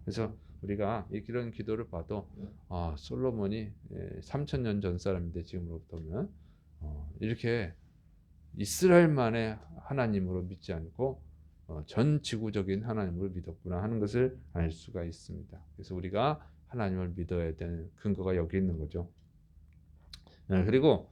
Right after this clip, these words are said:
하나님께서 이 솔로몬을 사용하는 것은 바로 자기 이스라엘만을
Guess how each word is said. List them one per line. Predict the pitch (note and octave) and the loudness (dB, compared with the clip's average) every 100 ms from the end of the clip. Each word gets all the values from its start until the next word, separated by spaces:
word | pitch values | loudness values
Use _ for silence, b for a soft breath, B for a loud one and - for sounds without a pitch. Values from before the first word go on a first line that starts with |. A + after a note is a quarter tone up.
| - | -10
하나님께서 | - D#3 F3+ F3 E3+ D3+ D#3+ | 0 4 4 4 4 4 4
이 | C3 B2+ B2+ A#2+ | 4 6 6 2
솔로몬을 | A#2+ D#3+ D#3 C3+ C3 | 2 4 4 2 0
사용하는 | C#3 C3 F#2+ F2 | 2 2 2 0
것은 | E2 G2 F#2+ - b - | -2 -4 -6 -8 b -2
바로 | G#2 G#2+ - | 2 2 0
자기 | - - G2 A2+ | -6 -2 0 0
이스라엘만을 | A2+ C#3 C#3+ - D3 C#3 C3+ C3 G#2 G#2 D#3 D#3+ G2 | 0 -2 -2 2 6 8 8 6 6 8 8 8 6